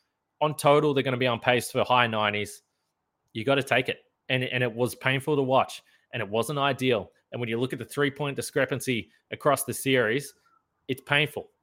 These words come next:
and it's impossible to overcome. But I just think that there had to be some sort of trade-off for this Bucks team, and ultimately they needed to find a way to score,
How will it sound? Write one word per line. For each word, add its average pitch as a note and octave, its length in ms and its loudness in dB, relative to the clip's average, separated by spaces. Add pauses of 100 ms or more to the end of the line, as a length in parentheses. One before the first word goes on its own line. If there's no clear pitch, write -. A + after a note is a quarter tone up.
(160)
and C3+ 100 0
it's B2 140 -2
impossible D3 480 2
to B2 100 2
overcome. C3 480 0 (460)
But D3 100 4
I C3 100 6
just C3+ 260 0
think C#3+ 180 0
that A#2+ 160 2
there G#2+ 100 2
had C3+ 220 2
to C3 80 -4
be B2+ 100 -4
some B2 240 -2
sort B2+ 220 -4
of G2+ 80 -6
trade-off B2+ 420 0
for B2+ 60 -10
this A2 160 -8
Bucks C#3 280 0
team, A#2 260 -2
and G#2 60 -4
ultimately A#2+ 500 0
they G#2 140 -2
needed C3 280 0
to A#2 80 -2
find A#2+ 260 0
a A2 60 2
way A2 180 -2
to G2 80 -8
score, D#3+ 460 4